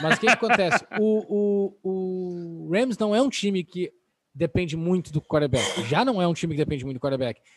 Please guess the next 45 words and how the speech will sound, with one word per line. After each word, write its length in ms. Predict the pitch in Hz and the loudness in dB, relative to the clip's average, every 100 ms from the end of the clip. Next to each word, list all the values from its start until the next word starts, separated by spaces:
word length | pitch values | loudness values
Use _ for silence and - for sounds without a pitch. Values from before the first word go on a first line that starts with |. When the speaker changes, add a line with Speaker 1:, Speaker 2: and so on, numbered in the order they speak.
| _ - | _ -6
Speaker 1:
É, 240 | 156 156 - | -2 -2 -4
o, 140 | 156 | -10
tanto 320 | - 170 170 | -6 -6 -2
é 80 | 190 | -2
que 100 | 214 | 0
eu 80 | 185 | -4
sempre 240 | - 180 | -4 -6
falei 220 | 160 160 | -2 -2
aqui, 320 | 156 - 202 185 | -2 -4 -6 -6
sempre 240 | 165 165 | -8 -8
das 140 | 160 | -6
vezes 180 | 151 147 | -6 -6
que 60 | 151 | -4
eu 40 | |
defendi 460 | 143 - 143 123 175 | -4 -6 -8 -4 -4
o 60 | |
Jared 240 | 156 143 131 | -2 -4 -4
Goff, 260 | 131 147 | -4 -4
falei 180 | - 143 | -4 -6
bem 200 | 131 151 | -2 -4
do 60 | 156 | -2
Jared 180 | 139 131 | -4 -2
Goff, 260 | 180 220 | -2 -2
eu 80 | 156 | -6
falei 180 | 170 180 | -4 -2
bem 160 | 190 | -4
claro 320 | 247 180 185 202 | -4 -2 -2 0
que 100 | 214 | -4
ele 120 | 196 | -4
é 140 | 208 - _ _ _ | -6 -8 _ _ _
um 140 | 170 170 _ _ - | -10 -10 _ _ -10
excelente 720 | 117 - 120 131 240 269 180 | -10 -8 -6 -2 -2 -2 -2
quarterback 480 | 170 147 135 170 - | 0 0 -2 -4 0
pra 160 | 175 | 0
quarta 540 | - - 196 240 - 170 | 0 0 2 4 2 0
prateleira, 680 | 147 - 117 127 175 - _ _ - | 0 -4 -4 0 0 -2 _ _ -4
ou 160 | 147 | -4
se, 200 | 143 - | -4 -10
talvez 360 | - 147 165 170 | -6 -4 -4 -4
menos, 480 | 151 170 240 156 - - - | -2 0 0 -2 -6 -12 -6
mas 140 | 156 | -2
ele 120 | 185 | -2
é 60 | 190 | -4
um 100 | 214 | -6
quarterback 480 | - 202 185 208 | -6 -4 -2 -4